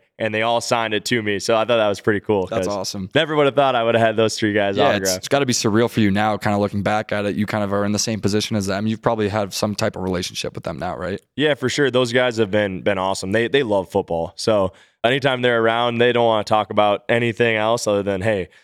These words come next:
Speaker 1: like, I saw you doing this. That was great." Or, you know, "I think you could do this better." Or, "When I was running routes, like, this is what I would do." So, uh, it's been fun to pick their brains, and, and especially, you know, coming from, I was watching them since I was five. I was like,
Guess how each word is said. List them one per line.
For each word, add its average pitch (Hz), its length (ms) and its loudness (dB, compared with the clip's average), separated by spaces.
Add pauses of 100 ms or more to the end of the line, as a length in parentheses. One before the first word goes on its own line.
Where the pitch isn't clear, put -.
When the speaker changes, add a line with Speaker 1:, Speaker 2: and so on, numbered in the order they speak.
(140)
Speaker 1:
like, 104 200 -2
I 98 100 -4
saw 117 180 -2
you 117 140 -2
doing 107 240 -2
this. 110 280 -2
That 98 140 -4
was 92 100 -8
great." 107 380 -2
Or, 92 240 -6 (220)
you 113 100 -6
know, 104 140 -2
"I 104 100 -4
think 120 160 -8
you 104 80 -8
could 101 140 -10
do 104 120 -4
this 113 200 -4
better." 110 360 0
Or, 92 260 -4
"When 127 120 -2
I 135 80 0
was 131 140 -2
running 127 220 0
routes, 120 300 0
like, 104 140 -2
this - 180 -4
is 110 60 -6
what 107 120 0
I 110 120 2
would 107 140 -2
do." 107 180 -2
So, 104 320 0 (340)
uh, 110 220 2
it's 120 100 -2
been 135 200 2
fun 127 180 2
to 110 60 -4
pick 110 200 -2
their 104 140 0
brains, 101 460 -2
and, 90 240 -4
and 110 120 -2
especially, 110 440 -2 (160)
you 123 80 -6
know, 87 100 -6
coming 98 300 -8
from, 98 160 -6
I 107 60 -2
was 95 120 -8
watching 110 400 -2
them 92 140 -8
since 95 180 -14
I 95 40 -6
was 87 100 -10
five. 104 240 -2
I 101 60 -4
was 104 120 -4
like, 98 160 -4